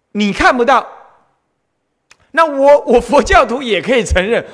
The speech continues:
我请不出一个极乐世界的往生的人回到台湾来，然后来告诉你，当面来跟你讲，我证明我就是从极乐世界来的啊，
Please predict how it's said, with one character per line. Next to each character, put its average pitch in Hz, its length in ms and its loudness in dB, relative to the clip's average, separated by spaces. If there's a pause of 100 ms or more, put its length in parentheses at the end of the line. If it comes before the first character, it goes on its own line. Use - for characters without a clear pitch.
我 226 180 0
请 175 260 -8
不 180 120 -10
出 208 200 -12
一 196 140 -12
个 180 100 -6
极 156 200 -12
乐 190 120 -4
世 185 200 -10
界 160 280 -6 (220)
的 147 180 -8 (580)
往 143 220 -8
生 190 220 -4
的 165 80 -4
人 143 160 -8
回 135 300 -6
到 190 160 0
台 143 260 -4
湾 151 260 -4
来， 107 240 -12 (180)
然 131 120 -8
后 139 60 -4
来 135 100 -6
告 147 180 -4
诉 143 200 -12
你， 110 100 -16
当 156 240 -6
面 156 160 -10
来 127 100 -10
跟 131 140 -14
你 127 100 -16
讲， 104 200 -14 (240)
我 123 180 -12
证 120 180 -8
明 120 240 -14 (340)
我 113 140 -16
就 143 120 -16
是 131 80 -20
从 120 160 -18
极 110 120 -18
乐 120 80 -12
世 117 140 -18
界 113 120 -14
来 98 200 -16
的 95 100 -20 (300)
啊， 113 260 -16